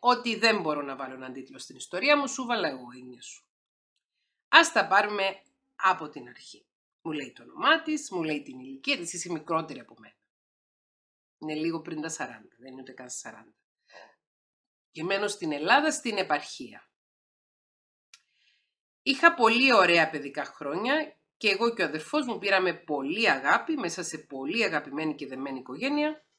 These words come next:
Αυτό το λέω γιατί παρακάτω κάπου θέλω να το συνδέσω. Θεωρώ τα παιδικά μας χρόνια πολύ καθοριστικά στην εξέλιξή μας.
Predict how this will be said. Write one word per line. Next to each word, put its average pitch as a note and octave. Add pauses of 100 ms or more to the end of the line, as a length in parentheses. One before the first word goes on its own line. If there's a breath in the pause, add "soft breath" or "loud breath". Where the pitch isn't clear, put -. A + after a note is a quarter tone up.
(160)
Αυτό E3
το D#3
λέω A3
γιατί D#3+
παρακάτω G3+
κάπου F3+
θέλω F3+
να F3
το F3+
συνδέσω. C#3 (1080)
Θεωρώ F#3+
τα C#4
παιδικά D3+
μας F3
χρόνια A#3
πολύ F3+
καθοριστικά D#3
στην D#3
εξέλιξή C3
μας. -